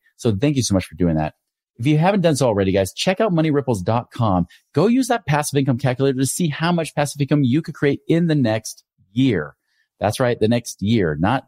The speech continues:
two years, not ten years, the next year, to see what you can actually do. As I just showed you before in a podcast, it's pretty dang awesome. So if you haven't used it already,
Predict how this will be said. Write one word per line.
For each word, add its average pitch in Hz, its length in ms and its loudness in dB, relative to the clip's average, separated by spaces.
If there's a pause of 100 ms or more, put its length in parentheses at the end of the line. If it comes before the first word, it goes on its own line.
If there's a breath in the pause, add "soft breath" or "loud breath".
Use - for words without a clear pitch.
(120)
two 214 160 0
years, 196 280 0
not 127 220 -2
ten 175 220 0
years, 160 380 -4 (340)
the 190 60 -4
next 170 300 -2
year, 107 280 0 (260)
to 131 80 -4
see 190 160 -2
what 180 160 -2
you 170 80 0
can 156 140 0
actually 127 260 0
do. 98 300 -2 (180)
As 107 180 0
I 120 80 2
just 120 200 -2
showed 127 180 0
you 117 80 2
before 120 380 0
in 113 80 0
a 104 40 -6
podcast, 113 500 -2 (180)
it's 110 160 -4
pretty 123 280 0
dang 104 220 2
awesome. 87 380 0
So - 80 -2
if 92 80 0
you 110 60 2
haven't 175 260 0
used 160 160 2
it 139 40 2
already, 104 380 0